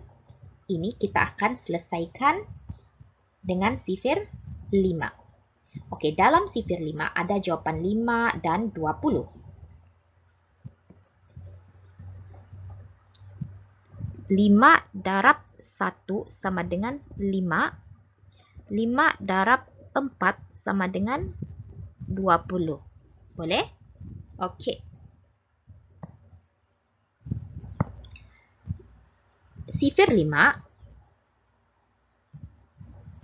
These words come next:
kita darab satu, kita dapat lima. Lima ini adalah ini. Jadi maksud dia, kita akan potong lima ini ganti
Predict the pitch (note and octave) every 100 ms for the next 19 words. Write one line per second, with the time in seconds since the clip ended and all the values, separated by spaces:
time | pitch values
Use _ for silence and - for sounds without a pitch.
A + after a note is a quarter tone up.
0 | - - A#3 G3+ G#3+ C#4 - F3+ - -
1 | C4 - - - - - - - - -
2 | G3+ G3 G3 A#3 C#4 A3+ D3 - - -
3 | - G#3+ C#4+ D#4+ E3+ E3 A3 - - -
4 | - F3 A#3 D4+ B3 - - - - _
5 | _ _ _ E3+ A3 B3 G#3+ - A3 -
6 | D#3 D#3+ D4 - _ - - - - -
7 | - - A3 A3+ - G3 G3 G3+ - B3
8 | C4 - - D#4+ E4 E4+ F4+ - - -
9 | - G3 A3 C4 A#3+ E3+ D#3+ A3+ E4+ -
10 | - - - F3 E3+ F3 - C#4+